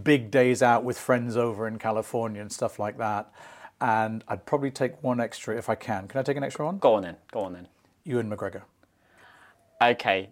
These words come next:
Speaker 2: that's good.
Speaker 1: Right, so myself, David Beckham, Ewan McGregor, three decent-sized bikes touring Vietnam and Cambodia.
Speaker 2: That should be a T V show,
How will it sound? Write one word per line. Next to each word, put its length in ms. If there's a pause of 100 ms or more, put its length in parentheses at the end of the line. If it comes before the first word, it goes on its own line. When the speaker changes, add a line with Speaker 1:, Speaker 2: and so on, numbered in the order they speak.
Speaker 2:
that's 300
good. 320
Speaker 1:
Right, 260
so 220
myself, 640 (380)
David 320
Beckham, 480
Ewan 240
McGregor, 500 (240)
three 320
decent-sized 800
bikes 380
touring 360
Vietnam 380
and 120
Cambodia. 360 (320)
Speaker 2:
That 340
should 320
be 100
a 60
T 280
V 200
show, 340